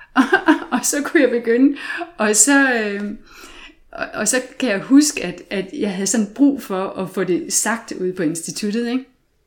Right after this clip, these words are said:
Ude på skolen. Og, øh,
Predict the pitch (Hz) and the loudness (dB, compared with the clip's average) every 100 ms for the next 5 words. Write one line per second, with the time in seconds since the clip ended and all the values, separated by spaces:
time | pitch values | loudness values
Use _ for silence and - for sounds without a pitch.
0 | _ _ - - - 190 165 170 - 190 | _ _ -18 -16 -10 -10 -8 -6 -4 -2
1 | 220 214 - - - - - _ 185 170 | -2 -4 -8 -20 -20 -20 -20 _ -6 -6
2 | 165 165 123 - | -6 -10 -10 -12